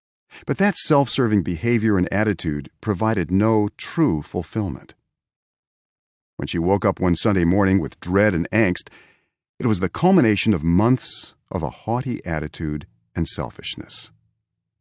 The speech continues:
It was the result of being inwardly focused instead of being outwardly focused. It was analogous to the child who eats too much ice cream and gets sick.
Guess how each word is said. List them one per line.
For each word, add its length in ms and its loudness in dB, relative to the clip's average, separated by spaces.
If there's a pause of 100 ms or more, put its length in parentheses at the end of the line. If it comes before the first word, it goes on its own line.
It 120 4
was 180 2
the 100 2
result 400 2 (560)
of 160 -6
being 280 6 (100)
inwardly 500 4
focused 600 -10 (600)
instead 360 2
of 120 -2
being 380 2 (320)
outwardly 420 -4
focused. 560 -16 (1300)
It 100 4
was 180 6
analogous 440 4
to 100 -4
the 100 0
child 400 2
who 180 -2
eats 220 0
too 160 4
much 220 2
ice 180 2
cream 220 0
and 100 0
gets 260 -4
sick. 360 -6